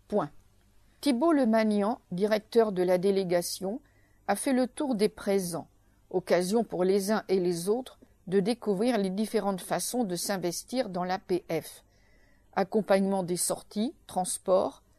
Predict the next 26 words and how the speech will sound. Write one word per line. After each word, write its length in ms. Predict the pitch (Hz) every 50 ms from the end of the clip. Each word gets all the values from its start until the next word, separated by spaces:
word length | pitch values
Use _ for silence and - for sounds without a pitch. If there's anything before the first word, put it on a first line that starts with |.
| _ -
fête 360 | - - - 214 202 - 190
de 160 | 180 170 175
sourire, 580 | 170 - - 190 170 175 175 175 202 247 294 - _ _ _ _ _ _ _ -
animation 640 | 196 202 208 208 208 190 190 190 - - 233 226
d'activités, 800 | - - 180 - - - 196 180 175 180 - - - 240 - - -
et 120 | 185 185 -
cetera. 480 | - - 220 - 202 175 - 147 - - - _ _ _ _ _ _ _ _ _ _ _ _ _ _ _ _ _ _ _ _ _ _ _ _ _ _ -
Vie 200 | - 190 240 294
des 160 | 247 226 240 185
groupes. 360 | 165 160 160 175 - - - 170 - _ _ _ _ _ _ _ _ -
Vers 300 | 175 190 247 269 254 233
un 60 | 220
pictogramme 760 | - - 269 - - - - 247 226 208 220 233 247 247 240
universel, 800 | 233 226 220 220 202 220 220 220 - - - 190 185 226 269 302 - _ _ _ _ _ _ _ _ _ _ -
le 160 | 190 220 226
gildec 720 | 214 202 240 302 294 254 208 185 180 220 240 240 - 160
vingt-sept, 680 | 170 180 208 214 208 202 - - - 175 214 - - - _ _ -
groupe 400 | 175 165 185 185 233 254 220 - - -
d'initiative 880 | - 175 165 185 220 233 240 226 - - 208 202 - - 226 226 190 180
locale 580 | 196 190 202 190 - - 196 180 196 208 202 175
des 100 | 185 185
personnes 560 | - - 190 190 - - - 208 208 202 190 - -
ayant 320 | 185 208 185 196 208 208
des 160 | 190 170 185
difficultés 720 | 170 185 208 - - 208 - - 202 185 - - 214 208
d'élocution 760 | 180 180 190 190 190 180 - - 190 180 - - - 202 180